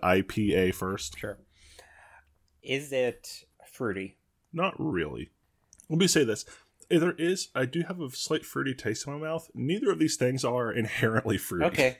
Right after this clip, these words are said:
Speaker 2: So
Speaker 1: The
Speaker 2: it, it
Speaker 1: combination
Speaker 2: became
Speaker 1: of
Speaker 2: fruity.
Speaker 1: them, the combination does leave a slight fruity taste, but it's not necessarily supposed to be. <laughs>
Speaker 2: Okay. Is it flavored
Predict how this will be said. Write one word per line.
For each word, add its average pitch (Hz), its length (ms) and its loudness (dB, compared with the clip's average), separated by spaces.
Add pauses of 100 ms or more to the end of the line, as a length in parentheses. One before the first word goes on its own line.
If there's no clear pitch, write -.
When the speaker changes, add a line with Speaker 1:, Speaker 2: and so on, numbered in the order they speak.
(200)
Speaker 2:
So 139 220 6
Speaker 1:
The 139 120 2
Speaker 2:
it, 135 40 4
it 131 40 2
Speaker 1:
combination 151 640 6
Speaker 2:
became 175 160 2
Speaker 1:
of 101 60 -2
Speaker 2:
fruity. 98 200 0
Speaker 1:
them, 185 40 -6 (1300)
the 160 180 0
combination 185 680 -2
does 156 240 0
leave 165 180 0
a 117 40 -2
slight 127 360 -2
fruity 127 360 -4
taste, 156 480 -8
but 95 340 0 (160)
it's 117 300 0 (100)
not 113 280 -4
necessarily 117 400 0
supposed - 560 -2
to - 60 -8
be. - 280 -8
<laughs> - 40 -18 (360)
Speaker 2:
Okay. 113 180 0
Is 120 160 -2
it 127 140 -4
flavored 120 800 0